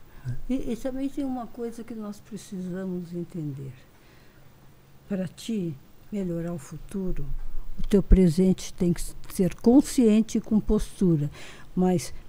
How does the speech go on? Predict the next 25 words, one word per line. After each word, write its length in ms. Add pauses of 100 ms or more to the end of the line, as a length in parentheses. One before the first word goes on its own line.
(140)
para 160
mim 160
ter 180
isso 460
no 160
presente, 640
eu 60
teria 420
que 100
ter 260
trabalhado 760
o 40
passado. 680
Então 320 (140)
tem 400 (320)
um 140
tempo 680 (240)
de 120
conscientização 1200
de 260
mim, 500 (600)
dos 140
meus 360
próprios 600
limites, 760